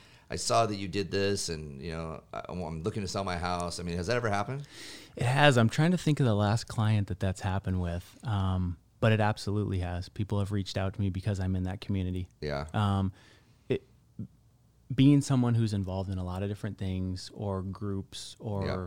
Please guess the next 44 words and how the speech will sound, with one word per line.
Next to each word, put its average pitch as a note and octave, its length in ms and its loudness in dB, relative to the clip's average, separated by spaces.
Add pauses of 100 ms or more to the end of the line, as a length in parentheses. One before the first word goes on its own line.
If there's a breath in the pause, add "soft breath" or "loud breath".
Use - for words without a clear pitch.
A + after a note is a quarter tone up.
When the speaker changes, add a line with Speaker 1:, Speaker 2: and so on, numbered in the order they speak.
(540)
Speaker 1:
Yeah. A2+ 60 -4
Speaker 2:
you G#2 60 -4
know, F#2 280 -6
just - 240 -6
getting A2 260 0
yourself G2 420 -4
out F#2 260 -6
there A2 340 -2
will G2 260 -2
build F#2+ 320 -4
a F#2 40 -4
Speaker 1:
Right. G2 100 -14
Speaker 2:
business F2+ 420 -2
in G2 60 0
itself, F#2 420 -2
and F#2 120 0
you F2+ 100 0
won't F#2 220 0
even F2+ 240 -2
know. F2 180 -4
It's - 180 -12
Speaker 1:
So A2+ 140 2
Speaker 2:
totally B2+ 240 8
Speaker 1:
your, A2+ 80 8
Speaker 2:
organic. F#2 280 0
Speaker 1:
yeah, F#2+ 120 2
your G#2 260 2
networking F#2 560 0
groups D#2+ 360 -2
are F2+ 320 4
the D2+ 100 -8
cycling F2+ 400 -2
groups E2 380 -6
and C#2+ 200 -4
the, F#2+ 60 0
Speaker 2:
Mm-hmm. A2+ 240 0
Speaker 1:
the D2 60 -12
snowboarding E2+ 500 -4
and, G#2 100 2
Speaker 2:
Mm-hmm. C3 160 2
Speaker 1:
you D#2+ 80 -6
know, D2+ 140 -6
the D2 180 -8 (200)
Speaker 2:
Yep. B2+ 180 -2